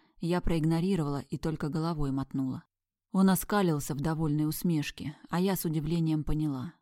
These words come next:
Его хищный оскал не пугает. Еще бы, по сравнению с Кирюшиным этот – плохо сработанная маска, рассчитанная на слабых.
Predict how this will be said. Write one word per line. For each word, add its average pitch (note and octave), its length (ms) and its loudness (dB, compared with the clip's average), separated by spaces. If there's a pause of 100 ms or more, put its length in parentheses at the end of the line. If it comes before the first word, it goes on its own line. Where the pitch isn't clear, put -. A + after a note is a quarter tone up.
(280)
Его D3 220 0
хищный C#3+ 500 -4
оскал C#3+ 340 -6
не C#3+ 140 -2
пугает. D#3 560 -6 (340)
Еще F3+ 480 2
бы, C3+ 180 -8 (200)
по - 80 -2
сравнению F#3+ 560 2
с - 80 -6
Кирюшиным E3+ 680 0
этот – E3+ 420 -4 (200)
плохо D#3+ 360 2
сработанная C#3+ 720 -2
маска, D#3 420 -2
рассчитанная C3+ 600 -4
на C#3 120 -2
слабых. C3 600 -8